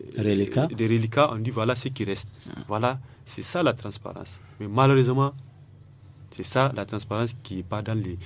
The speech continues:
Speaker 2: gestions de certaines coges. S'il y a la transparence, je vous assure qu'on ne va même pas aller chercher quelque chose envers l'État.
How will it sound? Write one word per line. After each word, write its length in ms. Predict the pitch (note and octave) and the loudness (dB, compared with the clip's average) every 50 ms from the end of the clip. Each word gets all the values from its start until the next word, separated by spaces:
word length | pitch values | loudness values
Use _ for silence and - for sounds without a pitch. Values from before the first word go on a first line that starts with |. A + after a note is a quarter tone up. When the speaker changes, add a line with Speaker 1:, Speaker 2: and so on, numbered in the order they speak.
| - - - - - | -14 -16 -18 -18 -12
Speaker 2:
gestions 360 | - F#2+ F#2+ - - A2+ A2+ | -10 -8 -8 -4 -2 -2 -2
de 120 | G#2+ G#2+ A2+ | -2 -2 -4
certaines 400 | - - G2+ F#2+ - A2+ G#2+ G#2+ | -4 -4 -6 -4 -2 -4 -4 -4
coges. 400 | A2 G2 F2 F2+ F#2 F2 - - - - F#2 - - - - - - - | -4 -6 -8 -6 -8 -8 -10 -12 -10 -10 -10 -10 -10 -14 -18 -18 -14 -10
S'il 180 | - - G3 G#3 | -4 0 6 10
y 60 | G#3+ | 10
a 60 | E3+ | 10
la 80 | D3 B2+ | 10 10
transparence, 560 | C3 C3 C#3 C3+ C#3 - C3+ C#3 C#3+ - - - | 6 4 2 2 4 4 4 4 4 2 -2 -2
je 60 | A#2 | -2
vous 160 | A2+ G#2+ A2 | 0 0 0
assure 400 | A#2 A2 - - F3+ F#3+ F3 - - - - - - - - - - - - - | 0 0 4 8 10 10 10 10 8 2 -10 -18 -20 -20 -20 -20 -20 -20 -4 0
qu'on 60 | - D#3 D3+ | 2 2 4
ne 40 | B2+ | 6
va 100 | B2 B2 | 6 6
même 140 | C3+ D#3 D#3+ | 6 6 4
pas 140 | D#3 E3 D#3+ | 6 6 4
aller 200 | C3 B2 B2+ B2+ | 6 6 4 2
chercher 280 | B2+ - A2+ - - B2 | 2 0 -2 -4 -4 -6
quelque 100 | A2+ - | -6 -6
chose 220 | - A#2+ A#2 A#2+ - - - - - | -6 -4 -4 -6 -6 -12 -16 -10 -8
envers 220 | G#2+ G#2 G2+ A#2+ A#2+ | -6 -4 -2 -2 -2
l'État. 340 | G#2+ G2 G2 - G#2 F2+ | -2 -4 -4 -4 -4 -6